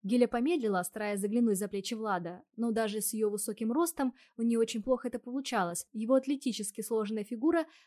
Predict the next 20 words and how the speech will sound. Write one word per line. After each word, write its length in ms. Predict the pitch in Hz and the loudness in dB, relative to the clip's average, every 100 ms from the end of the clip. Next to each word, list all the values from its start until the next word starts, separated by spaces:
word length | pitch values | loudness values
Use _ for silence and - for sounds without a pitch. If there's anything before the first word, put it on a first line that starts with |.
| - | -2
заслонила 600 | 247 247 240 220 247 285 | 0 2 2 0 2 0
весь 220 | 220 240 | 0 -2
дверной 380 | 202 202 196 196 | -2 -2 -2 -6
проем. 500 | 196 202 185 160 - - _ _ _ _ | -8 -8 -6 -8 -10 -18 _ _ _ _
Видя 300 | 196 240 226 | 2 2 4
сомнения 480 | 226 233 226 226 220 | 2 0 0 -2 0
девушки, 420 | 294 330 - - | 2 2 0 -2
Влад 260 | 208 247 247 | 0 0 0
решил 280 | 214 240 | -6 -4
ее 160 | 226 208 | -2 0
успокоить. 640 | 196 - 185 175 - - - _ _ | -2 -6 -8 -8 -8 -10 -20 _ _
«Маша 320 | 208 262 311 | 4 4 2
в 60 | 262 | -2
квартире, 540 | 254 247 - 208 196 | -4 -6 -4 -4 -2
она 200 | 185 208 | -4 -4
спит, 380 | 226 - 190 180 _ | -6 -6 -8 -8 _
я 120 | 214 | -2
вызывал 340 | 202 196 208 240 | 0 0 0 0
ей 180 | 220 214 | 0 -2
врача». 460 | 214 202 202 175 | -4 -8 -10 -12